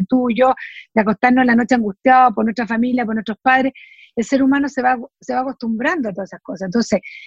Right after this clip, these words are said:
cuando tú ya tienes una población que ya no quiere volver a la cuarentena, porque ya no se quiere volver a la cuarentena, es muy difícil retroceder. Por eso es importante que estos beneficios que vamos teniendo en este minuto los aprovechemos bien,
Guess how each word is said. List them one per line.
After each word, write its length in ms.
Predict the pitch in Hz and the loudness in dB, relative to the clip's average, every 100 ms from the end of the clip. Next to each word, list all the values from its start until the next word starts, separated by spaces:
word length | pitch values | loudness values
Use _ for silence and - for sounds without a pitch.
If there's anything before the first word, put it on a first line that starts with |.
| - | -4
cuando 240 | 196 202 | 0 2
tú 80 | 302 | 4
ya 80 | 453 | 2
tienes 220 | 440 392 | 2 2
una 100 | 381 | 2
población 600 | 294 262 226 214 262 233 - | 2 4 4 2 2 2 0
que 140 | 202 | 0
ya 180 | 226 277 | 4 4
no 220 | 262 226 | 2 0
quiere 300 | - 370 453 | 2 4 4
volver 380 | 226 202 190 202 | 2 0 -2 -2
a 60 | 196 | -2
la 100 | 185 | -4
cuarentena, 580 | 185 175 165 208 175 175 | -6 -8 -6 -4 -4 -4
porque 240 | 175 - | -4 2
ya 120 | 208 | 4
no 100 | 233 | 4
se 220 | 233 208 - | 4 -2 0
quiere 320 | 320 480 415 | 2 4 4
volver 300 | 214 175 175 | 2 0 -4
a 40 | |
la 80 | 165 | -4
cuarentena, 580 | 165 - _ 214 220 370 - _ _ _ _ _ _ _ _ _ _ _ - | -10 -14 _ 2 2 2 -4 _ _ _ _ _ _ _ _ _ _ _ -8
es 120 | - 208 | 4 8
muy 140 | 247 | 8
difícil 380 | 277 285 262 294 | 6 4 4 4
retroceder. 600 | 269 269 - 240 208 - _ _ _ _ _ - | 4 2 2 2 2 -2 _ _ _ _ _ -2
Por 120 | 214 | 0
eso 120 | 214 | 4
es 60 | 262 | 4
importante 560 | 262 269 220 269 254 214 | 4 2 2 0 2 0
que 100 | 214 | -2
estos 200 | - 208 | -2 -2
beneficios 560 | 202 196 277 277 214 | -2 0 0 2 -2
que 100 | - | -2
vamos 240 | 196 202 196 | -2 -2 -2
teniendo 200 | 208 208 | -2 -2
en 40 | |
este 140 | 208 | -2
minuto 340 | 208 220 262 277 | 0 0 0 0
los 120 | 240 | 0
aprovechemos 480 | 202 196 - 196 180 - | -2 -6 -8 -14 -12 0
bien, 200 | 247 | 2